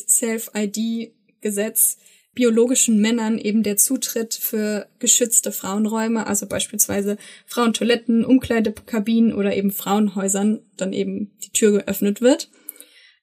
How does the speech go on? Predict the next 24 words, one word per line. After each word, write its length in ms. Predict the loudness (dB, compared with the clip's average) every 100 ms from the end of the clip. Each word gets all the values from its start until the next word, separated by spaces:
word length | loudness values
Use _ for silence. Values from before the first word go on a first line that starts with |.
| _ -2
Und 360 | 0 0 -2 -4
es, 240 | -2 -2 _ _ -10
sie 220 | -2 0
hat 100 | 2
nämlich 220 | 0 0
gesagt, 360 | -2 0 0 0
dass 120 | 0
es 140 | 2 2
schon 180 | 0
in 340 | 2 2 0 -2 -12
Frauengefängnissen 1160 | -6 2 4 4 4 2 2 2 4 4 2 -2
eben 280 | -4 0 0
zu 160 | 0 0
sexuellen 460 | -2 -2 -4 -4
Übergriffen 500 | 0 -2 -2 -4 -2
kam, 400 | 0 0 2 2 0 -18 -10
auf 160 | -4
weibliche 360 | -2 -4 -6 -2
Insassen, 680 | 2 4 4 2 2 2 0 _ _ _ _
eben 280 | -2 0 0
von 480 | 0 0 0 0 -2
biologischen 880 | 0 0 0 -2 0 0 0 -2 -2
männlichen 480 | 2 2 2 0 -2
Straftätern, 1000 | -2 -2 -2 -2 -2 -2 0 4 4